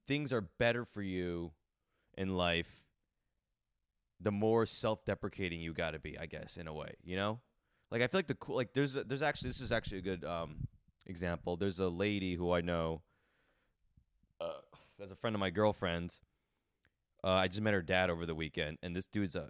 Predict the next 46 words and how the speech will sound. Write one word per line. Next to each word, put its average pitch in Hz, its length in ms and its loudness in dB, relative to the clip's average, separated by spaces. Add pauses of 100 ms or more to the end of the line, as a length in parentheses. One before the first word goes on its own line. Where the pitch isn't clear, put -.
like, 85 360 -4
apparently, 95 420 0
like, 80 300 -4 (240)
a 90 80 0
millionaire, 85 800 0
not 107 240 -2
billionaire, 90 360 2
but, 78 100 -4
like, 73 140 -2
a 73 40 -8
multimillionaire. 78 920 -2 (680)
And, 98 400 0 (140)
you 107 100 -2
know, 87 140 0
he 95 80 2
had 98 80 4
a 85 60 -4
sharp 123 280 4
suit 113 280 0
on, 101 320 4
he 95 80 -4
had, 90 80 -2
like, 82 100 -4
a 82 40 -4
Rolex 98 440 2
on, 92 440 2
and 85 100 2
he 85 40 0
was, 82 120 -4
like, 80 100 -8
a, 78 60 -8
just - 240 -10
a 82 40 -6
quick, - 460 -2 (340)
sharp 147 360 6
shooting, 120 580 2
like, 98 300 2 (280)
you 101 80 -4
know, 98 120 2
witty 107 320 2
guy, 90 640 4
you 95 80 -2
know, 92 80 2
ball 104 240 2
busting 98 400 0
guy. 87 580 2